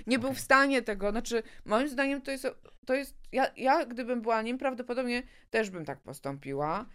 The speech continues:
Speaker 1: chociaż on twierdził, że ją kochał.
Speaker 2: Mhm.
Speaker 1: Natomiast nie wyobrażam sobie, nie wiem, spać potem z tą osobą, żyć z nią w jednym
Speaker 2: Mhm.
Speaker 1: domu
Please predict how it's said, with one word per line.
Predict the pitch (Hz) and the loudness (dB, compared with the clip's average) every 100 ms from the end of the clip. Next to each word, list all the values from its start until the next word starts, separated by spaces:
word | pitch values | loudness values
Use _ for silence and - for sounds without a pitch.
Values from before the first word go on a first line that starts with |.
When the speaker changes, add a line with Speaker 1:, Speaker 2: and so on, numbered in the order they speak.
| - - | -20 0
Speaker 1:
chociaż | 233 233 302 - | 0 2 -2 2
on | 214 240 | 0 0
twierdził, | 240 - 220 214 233 | -6 -2 -2 0 -6
że | 233 220 | 0 0
ją | 233 | 2
kochał. | 240 190 185 160 147 | 4 4 4 0 0
Speaker 2:
Mhm. | - 165 | -2 -4
Speaker 1:
Natomiast | 180 196 214 233 - - _ - | -4 -2 -2 -2 -6 -20 _ -4
nie | 240 359 | 0 2
wyobrażam | 370 277 226 190 175 | 2 4 4 4 -6
sobie, | 170 170 170 190 202 - _ | -4 -4 0 -2 -2 -12 _
nie | 208 196 | -6 -4
wiem, | 151 151 147 151 - | -4 -6 -8 -12 -10
spać | - - 196 202 | -10 2 2 2
potem | - 180 170 | -4 -6 -6
z | 185 | -4
tą | 165 160 | -2 0
osobą, | 165 160 160 160 156 165 | 0 -2 -2 -2 -2 -2
żyć | 196 233 | -2 -4
z | 190 | -4
nią | 180 170 | -6 -6
w | 175 | -2
jednym | 165 165 165 | -4 -4 -8
Speaker 2:
Mhm. | |
Speaker 1:
domu | 165 156 156 165 | -6 -6 -6 -8